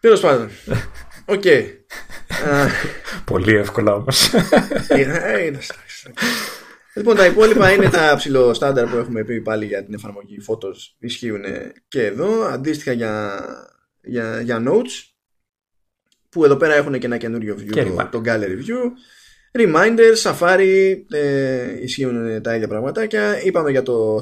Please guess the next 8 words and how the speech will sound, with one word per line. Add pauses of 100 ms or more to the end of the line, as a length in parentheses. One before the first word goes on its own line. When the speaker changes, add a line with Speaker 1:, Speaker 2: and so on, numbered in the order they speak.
Speaker 1:
Sidecar,
που
προφανώς (140)
αγγίζει
και (500)
τις (120)
δύο
πλευρές.